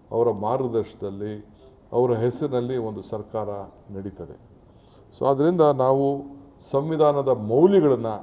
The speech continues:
ಎತ್ತಿ ಹಿಡಿಬೇಕು ಅನ್ನೋ ದೃಷ್ಟಿಯಿಂದ ಮೊದಲಿಂದ ಕೂಡ ನಾವೆಲ್ಲ, ಆ, ಪ್ರತಿಪಾದಿಸ್ಕೊಂಡು ನಾವು ಬಂದಿದ್ದೇವೆ. ಯಾರೇ ಆಗಲಿ, ನಾವು ಶಾಸಕರಾಗಿ ಇರಬೇಕಾಗಲಿ, ಸಂಸದ ಸರ-, ಸದಸ್ಯರಾಗಬೇಕಾಗಲಿ,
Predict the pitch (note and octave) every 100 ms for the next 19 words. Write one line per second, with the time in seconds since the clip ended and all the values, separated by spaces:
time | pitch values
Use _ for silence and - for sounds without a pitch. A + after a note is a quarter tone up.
0 | - - B2+ C3 B2 C#3 D#3 D#3 C#3+ B2+
1 | A2+ A2 G2+ G#2 - A#2+ G2 G2 G2 -
2 | _ _ - G#2 A#2 D3+ D3+ C#3 D3 C3
3 | A2+ G#2 G#2+ A2 G#2+ G2+ - - _ _
4 | - A#2+ A2 A2+ A2 C3 B2 C#3+ A#2+ G#2
5 | - A#2 A2 G2+ F2 G#2+ G2+ F#2 F#2+ G2
6 | - _ _ _ _ - G#2+ B2 D3 E3+
7 | E3 D#3+ C#3+ C3 - B2 B2 - B2 A2+
8 | A2 G#2+ G2+ G2+ G2+ G2+ G2 G#2 G2+ -
9 | _ - - B2 - B2+ B2 - C3+ C#3
10 | - A#2 B2+ B2 A2 G2 G2 G2+ G2